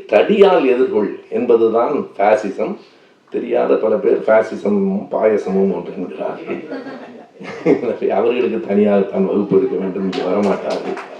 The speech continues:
ஆகையினாலே இந்த பாசிசம் என்பதை இந்த உலகத்தில் முதன் முதலாக கொண்டு வந்து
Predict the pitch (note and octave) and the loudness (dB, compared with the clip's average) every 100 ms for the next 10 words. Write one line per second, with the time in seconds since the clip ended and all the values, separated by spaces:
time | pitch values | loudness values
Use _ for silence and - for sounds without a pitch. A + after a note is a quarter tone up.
0 | - - - - D3 D3+ C#3+ B2 B2 C#3 | -16 -16 -12 0 4 6 6 6 4 4
1 | - G#2+ F#2+ - C#3+ G#3+ A#3 F#3+ E3 C#3 | 2 0 -2 -2 0 2 0 -2 -2 2
2 | C3+ A2 G2+ G2 F#2+ F#2 - - - - | 4 4 6 6 6 2 -2 -12 -18 -20
3 | _ _ G#2+ G2+ F2+ E2+ F#2+ C3+ - - | _ _ -2 0 0 0 4 4 4 -2
4 | - E2+ - - _ _ G#2 G#2 G#2 F#2+ | -4 -12 -12 -18 _ _ -4 0 0 0
5 | F#2+ F#2+ F#2 - G2 F#2 F2 - | 0 -2 -4 -8 -8 -10 -10 -12